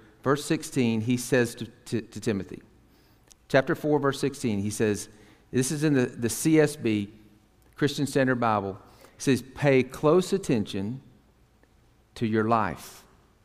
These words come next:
Life is, is the same word translated soul. Again, it's back and forth.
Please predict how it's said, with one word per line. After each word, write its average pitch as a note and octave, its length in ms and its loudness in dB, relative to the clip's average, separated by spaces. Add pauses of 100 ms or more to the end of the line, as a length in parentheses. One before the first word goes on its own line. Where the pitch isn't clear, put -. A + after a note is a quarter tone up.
(800)
Life C#3+ 280 4
is, B2+ 200 -2 (400)
is B2+ 140 2
the C3 60 -2
same D3+ 280 4
word C#3+ 440 2
translated B2+ 520 2
soul. A2+ 540 2 (260)
Again, A#2 460 0
it's G2+ 180 -14
back A#2+ 440 2
and C3 120 -2
forth. C3 320 2